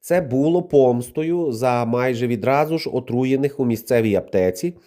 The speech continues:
радянських військовослужбовців. Власники аптеки, мюллери, запросили до себе офіцерів, напоїли їх отруєним вином та випили його самі.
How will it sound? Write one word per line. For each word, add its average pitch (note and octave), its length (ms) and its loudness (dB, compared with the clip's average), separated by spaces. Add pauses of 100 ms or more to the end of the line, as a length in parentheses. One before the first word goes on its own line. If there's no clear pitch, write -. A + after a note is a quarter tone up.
(300)
радянських A#2+ 760 0
військовослужбовців. D3 1040 -2 (1300)
Власники C#3+ 460 0
аптеки, G2+ 640 0 (260)
мюллери, A#2 640 0 (580)
запросили B2 680 0
до A2+ 120 -2
себе B2+ 300 0
офіцерів, G2+ 800 -2 (360)
напоїли C3+ 600 0
їх B2 200 -4
отруєним A2 600 0
вином A#2 480 0
та B2+ 100 0
випили G#2 420 0
його C3+ 240 -2
самі. D#3+ 440 -4